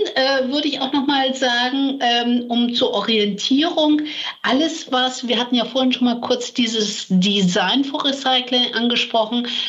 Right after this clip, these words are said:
alles das, was so übliche Stoffströme sind. Also da gibt's immer hinten auf den Verpackungen sind diese sogenannten Recycling-Codes. Wenn da ein Recycling-Code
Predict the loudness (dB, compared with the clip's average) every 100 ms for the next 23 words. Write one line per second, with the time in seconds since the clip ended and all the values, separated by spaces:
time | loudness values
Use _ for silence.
0 | -4 0 0 0 -2 -2 -2 -2 -2 -2
1 | -2 0 0 0 0 -2 -2 -2 0 0
2 | 2 2 0 0 0 -2 -4 -6 -6 -12
3 | -12 -4 0 2 2 0 0 2 2 2
4 | 0 2 0 0 -2 0 0 0 0 -2
5 | -2 -2 -2 -4 0 0 2 4 2 0
6 | -10 -6 -2 0 0 0 -2 -2 -2 -2
7 | 0 0 0 -2 0 -2 0 0 0 -2
8 | -2 0 0 2 0 -2 -6 -10 -10 -16
9 | -8 0 2 2 2 2 0 -2 -4 -2
10 | -2 -2 -2 -2 0 2 2 0